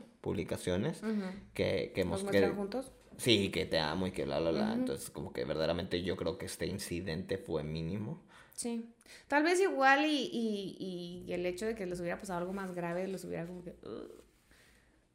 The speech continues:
Speaker 2: sacado de onda y a lo mejor hubieran cancel-, no sé, terminado el
Speaker 1: Terminado
Speaker 2: viaje
Speaker 1: el viaje,
Speaker 2: o algo
Speaker 1: puede
Speaker 2: así,
Speaker 1: ser.
Speaker 2: ¿no? Puede ser, pero pues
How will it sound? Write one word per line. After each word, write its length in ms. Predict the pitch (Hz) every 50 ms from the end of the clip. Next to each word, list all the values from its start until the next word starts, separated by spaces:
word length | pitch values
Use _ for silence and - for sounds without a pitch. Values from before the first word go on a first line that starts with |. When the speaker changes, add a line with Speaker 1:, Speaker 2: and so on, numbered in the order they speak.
| _ _ -
Speaker 2:
sacado 400 | - 196 185 190 185 185 196 202
de 100 | 196 190
onda 240 | 185 190 202 214
y 40 | 208
a 40 | 190
lo 80 | 175 170
mejor 200 | 165 - 165 170
hubieran 260 | 175 180 180 180 180
cancel-, 340 | 185 185 175 175 165 - -
no 120 | 185 180
sé, 200 | 175 180 170 151 - - - -
terminado 320 | 185 170 170 165 160 165
el 60 | 98
Speaker 1:
Terminado 260 | 95 92 92 90 90
Speaker 2:
viaje 140 | 92 92 98
Speaker 1:
el 60 | 107
viaje, 80 | 135 165
Speaker 2:
o 60 | 175
algo 140 | 180 185 190
Speaker 1:
puede 120 | 190 - -
Speaker 2:
así, 120 | - 254 262
Speaker 1:
ser. 100 | 247 226
Speaker 2:
¿no? 180 | 214 226 240 226 233 -
Puede 220 | 202 202 214 220
ser, 240 | 220 233 240 233 233
pero 140 | 233 220 214
pues 200 | 214 240 233